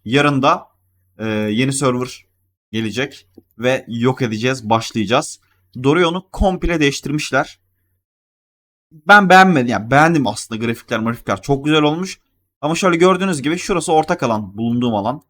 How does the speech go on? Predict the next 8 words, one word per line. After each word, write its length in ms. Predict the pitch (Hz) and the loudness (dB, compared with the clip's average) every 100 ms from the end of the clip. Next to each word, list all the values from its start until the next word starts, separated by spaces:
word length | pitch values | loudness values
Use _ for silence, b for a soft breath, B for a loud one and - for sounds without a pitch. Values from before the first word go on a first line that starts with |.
| - | -12
Burada 260 | 127 131 | -8 -6
pazar 340 | 139 131 127 - | -2 0 0 0
kuruyorsunuz. 600 | 110 95 107 131 - - _ _ _ _ _ _ _ _ _ _ _ _ | -6 -6 -8 -10 -12 -20 _ _ _ _ _ _ _ _ _ _ _ _
Burada 440 | 165 175 170 170 - | -4 0 4 4 2
sol 200 | 165 156 | 0 2
altta 440 | 151 - 156 151 | 2 0 0 0
işte 260 | 143 - 139 | -2 -8 -4
Proteinların 800 | 151 151 165 151 127 104 101 | -2 -2 -4 -2 -2 -4 -10